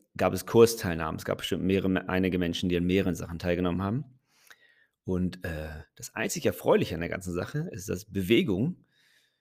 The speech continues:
mit, äh, vierundsechzig Prozent den größten Teil dieser Präventionsangebote ausmachte. Das heißt, A, gibt es einen Bedarf bei den Leuten und B, auch die Einsicht, dass es sinnvoll ist.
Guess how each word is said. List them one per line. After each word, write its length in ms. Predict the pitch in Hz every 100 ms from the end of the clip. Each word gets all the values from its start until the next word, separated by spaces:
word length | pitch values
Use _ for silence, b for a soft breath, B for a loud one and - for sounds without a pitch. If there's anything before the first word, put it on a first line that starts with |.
| _
mit, 300 | 95 92 95 101
äh, 180 | 95
vierundsechzig 560 | 95 165 123 101 - 110
Prozent 480 | 107 - 104 143 - _ _ _ _ _ _ _ _ _
den 120 | 101
größten 360 | 101 107 - 139
Teil 220 | 123 131
dieser 160 | 107 95
Präventionsangebote 840 | 90 92 87 101 90 92 90 92
ausmachte. 440 | 78 95 87 - -
Das 120 | -
heißt, 300 | 95 104 - -
A, 200 | 95 110
gibt 180 | -
es 120 | - -
einen 140 | 87
Bedarf 400 | 87 80 90 -
bei 80 | 85
den 120 | 85
Leuten 340 | 87 117 160
und 220 | - - -
B, 200 | 113 -
auch 200 | 92 -
die 160 | 78
Einsicht, 600 | 98 131 - 87 - - b b b b b b
dass 160 | - -
es 100 | 87
sinnvoll 360 | 110 113 82
ist. 240 | 57 -